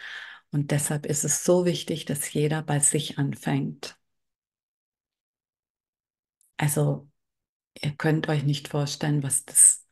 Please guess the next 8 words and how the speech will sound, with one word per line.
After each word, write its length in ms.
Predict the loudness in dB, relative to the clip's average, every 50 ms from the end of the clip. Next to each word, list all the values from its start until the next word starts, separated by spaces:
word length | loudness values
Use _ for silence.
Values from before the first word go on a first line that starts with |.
| _ _ _ _ _ _ _
für 180 | -2 2 4
eine 140 | 6 6 6
Magie 760 | 4 2 0 -2 -4 -4 -4 -2 -2 -2 -4 -6 -6 -8 -12 _ _ _ _ _ _ _ _ _
um 300 | 2 2 4 4 2 0
dich 260 | -2 -4 -4 -4 -4
herum 680 | -4 -4 -2 -2 0 2 2 4 2 2 -2 -6 -12 -20 _ _ _
bewirkt. 720 | -4 -2 -2 -2 -2 -4 -4 -6 -10 -14 -14 -14 -16 -18 -18 _ _ _ _ _ _ _ _ _ _ _ _ _ _ _ _ _ _ _ _ _ _ _ _ _ _ _ _ _ _ _ _ _ _ _ _ _ _ _ _ _ _ _ _ _ _ _ _ _ _ _ _ _ _ _ _
Echt 580 | -2 -2 -2 -2 -6 -12 _ -12 -12 -12 -14